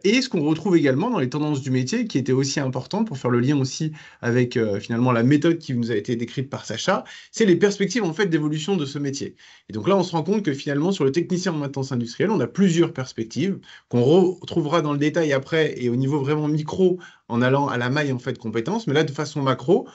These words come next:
on voit que finalement, les techniciens peuvent évoluer vers des postes de chef d'équipe, responsable maintenance ou encore s'orienter vers des fonctions de gestion de projet ou de R et D. Et donc ça, c'est le fruit, euh, non pas, c'est pas sorti du chapeau, mais c'est bien en fait le fruit de l'analyse en fait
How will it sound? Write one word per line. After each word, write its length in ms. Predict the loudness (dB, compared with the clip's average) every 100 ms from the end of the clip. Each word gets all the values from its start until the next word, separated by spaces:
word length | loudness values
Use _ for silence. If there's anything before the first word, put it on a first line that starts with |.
| -20 -6
on 60 | 0
voit 120 | 0
que 60 |
finalement, 340 | 2 0 2 2
les 100 | 2
techniciens 540 | 0 -2 -2 -2 -4
peuvent 240 | -2 -4 0
évoluer 640 | 2 4 4 6 4 2 -2 -20 _
vers 140 | -2 0
des 140 | 0
postes 260 | 2 2 2
de 80 | 0
chef 240 | 2 2
d'équipe, 400 | 2 -2 -4 -4
responsable 540 | 0 0 -2 -2 0
maintenance 400 | 0 -4 -6 -6
ou 60 | -4
encore 380 | -4 0 0 -2 -8 -16
s'orienter 460 | -2 0 2 2 2
vers 120 | 2
des 120 | 0
fonctions 340 | 0 -6 -4
de 60 | -2
gestion 260 | -2 -2 -6
de 80 |
projet 400 | -2 0 0 -2 -4 -18 -20 _ 2
ou 260 | 2 2 -6 _
de 140 | 0 2
R 240 | 2 2
et 80 | 2
D. 180 | -2 -8 _ -14 -4
Et 40 |
donc 160 | -2 2
ça, 160 | 2
c'est 140 | 2 2
le 120 | 0
fruit, 500 | -4 -2 0 0 -4 _ _ -8
euh, 720 | -4 -4 -4 -6 -6 -6 -4
non 220 | 0 0 2
pas, 260 | 0 0
c'est 140 | -2 -2
pas 120 | -2
sorti 280 | -4 -6 -6
du 80 |
chapeau, 320 | 0 0 2 0
mais 80 |
c'est 160 | 0 0
bien 160 | 0 0
en 100 | 0
fait 180 | 0
le 100 | 0 -2
fruit 240 | 0 0
de 80 | 2
l'analyse 500 | 2 2 2 0 0
en 100 | 0
fait 320 | 0 -2 -2